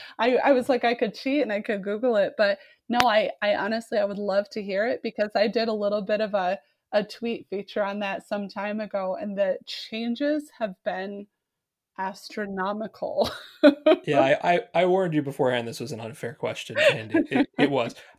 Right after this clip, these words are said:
Speaker 1: <laughs>
Speaker 2: Number one was Michael Fulmer. So at least, at least he turned out. Number two was Steven Moya,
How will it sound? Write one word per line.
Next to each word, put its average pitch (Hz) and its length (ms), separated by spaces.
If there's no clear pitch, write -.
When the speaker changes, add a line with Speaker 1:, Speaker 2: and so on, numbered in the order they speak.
Speaker 1:
<laughs> - 300
Speaker 2:
Number 233 260
one 226 140
was 185 140
Michael 160 240
Fulmer. - 380
So 123 280
at 151 80
least, 175 320
at 156 120
least 175 200
he 151 100
turned 139 220
out. 147 160
Number 151 220
two 190 260
was 135 200
Steven 156 440
Moya, 135 420